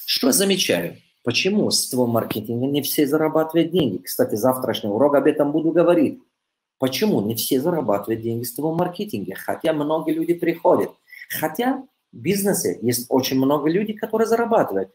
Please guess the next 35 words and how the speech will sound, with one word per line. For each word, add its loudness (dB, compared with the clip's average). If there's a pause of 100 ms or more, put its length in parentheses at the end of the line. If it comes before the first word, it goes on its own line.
(200)
Я 4
уверен, 4
что, -4
о, 2
во 2
все 2
эти 0
компании, -2
которые -2
вы 0
здесь -4
написали, -2 (320)
у -2
каждой 0
компании, 0
которую 0
вы 0
здесь, -8
сейчас -2
здесь -4
написали, -2 (240)
в -10
вашей 0
компании -4
люди 0
зарабатывают. -2 (1300)
Я 2
уверен. 2 (500)
Я 6
уверен, 6
что 0
есть 4
кто-то, -2
кто-то -4
продая-, 0